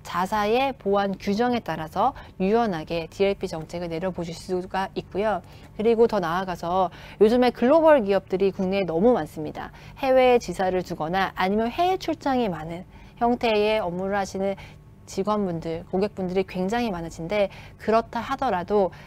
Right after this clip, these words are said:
각국의 사실 개인정보에 대한 패턴이나 민감 정보를 다 이해할 수는 없거든요. 그럴 때에 G수잇의 디엘피에서 제공되는 기본 템플릿을 기반으로 적절하게 정책을 반영하시게 되면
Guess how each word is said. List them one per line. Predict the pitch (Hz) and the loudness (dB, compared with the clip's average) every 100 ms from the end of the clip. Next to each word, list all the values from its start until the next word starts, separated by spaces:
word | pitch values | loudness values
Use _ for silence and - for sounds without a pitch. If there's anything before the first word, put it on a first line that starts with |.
| - | -20
각국의 | - 208 202 - 320 262 190 196 190 | -4 -2 -2 0 2 2 2 0 -2
사실 | 196 196 | -2 -6
개인정보에 | 190 196 220 226 220 202 202 | -2 0 2 2 0 0 0
대한 | 196 190 | 0 -2
패턴이나 | 262 - 269 247 185 180 180 | -6 -6 -4 -2 -2 -4 -4
민감 | 175 190 226 277 | -2 -2 0 0
정보를 | 254 226 208 202 | 0 -2 -2 -4
다 | - 220 | -6 -4
이해할 | 220 170 190 214 208 | -2 0 0 0 -2
수는 | - - | -4 -8
없거든요. | 160 - 156 170 226 240 - - | -8 -12 -12 -8 -8 -8 -14 -4
그럴 | - 214 226 | 2 4 2
때에 | - 151 180 190 165 - - - | -2 -4 -2 -2 -4 -14 -20 -14
G수잇의 | - 214 247 233 190 226 262 262 | -2 0 4 6 4 4 2 0
디엘피에서 | - 220 240 247 247 233 220 | 4 8 10 8 6 6 4
제공되는 | 196 175 175 175 175 220 | -2 -4 -4 -2 0 -2
기본 | 220 190 190 196 | -2 -2 0 0
템플릿을 | - 339 349 339 311 294 285 | 2 2 2 2 2 4 2
기반으로 | 277 - 175 165 160 202 180 - - - | 2 0 0 0 2 4 4 0 -18 -16
적절하게 | - 190 - 233 220 165 160 180 170 - | -8 -8 0 2 2 0 -2 -4 -4 -10
정책을 | 185 180 208 202 | -6 -4 0 0
반영하시게 | 196 175 180 190 190 196 | 0 -4 -4 -4 -2 -2
되면 | 185 160 180 285 | -2 -4 -2 -2